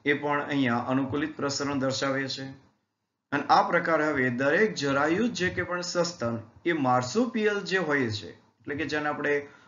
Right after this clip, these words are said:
ઓસ્ટ્રેલિયન માર્સુપિયલ્સ કહીએ છે, તો એ ઓસ્ટ્રેલિયન માર્સુપિયલ્સ એને સમાન અનુરૂપ વિકાસ દર્શાવે છે.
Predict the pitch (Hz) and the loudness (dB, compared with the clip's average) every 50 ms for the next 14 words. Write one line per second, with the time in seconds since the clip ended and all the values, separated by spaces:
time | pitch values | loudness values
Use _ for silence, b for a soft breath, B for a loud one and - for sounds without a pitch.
0 | B B 135 131 123 - 151 151 151 151 151 143 135 131 120 - 143 131 143 143 | B B -4 -2 -2 0 0 0 2 2 2 2 2 0 0 -2 -4 -2 0 0
1 | 143 139 - - 131 127 135 135 127 120 107 104 - 113 107 107 139 143 143 - | 0 -2 0 0 2 4 6 6 6 4 4 0 -4 -8 -8 -6 -4 -4 -4 -2
2 | - 156 151 139 127 120 120 123 120 117 - - 156 175 190 196 180 151 147 139 | 0 2 2 2 2 0 0 -2 -2 -2 -2 -4 -4 -2 -4 -4 -4 -4 -4 -4
3 | 127 - 151 131 147 156 151 131 120 113 113 - - 135 135 139 139 135 - - | -4 -6 -8 -6 -4 0 0 2 0 0 -2 -6 -6 -4 -4 -4 -4 -4 -6 -4
4 | 131 127 135 151 165 196 220 214 - 156 151 147 147 147 151 151 - - 135 123 | -2 0 2 2 2 0 0 -2 -4 -4 -4 -4 -4 -4 -6 -6 -6 -6 -6 -2
5 | - 139 117 113 113 110 110 120 123 120 117 113 - 139 143 139 143 135 - 139 | 0 0 0 0 0 -2 -2 -2 -2 -2 -2 -2 -2 -2 -2 -2 -2 -4 -4 -6
6 | 139 | -8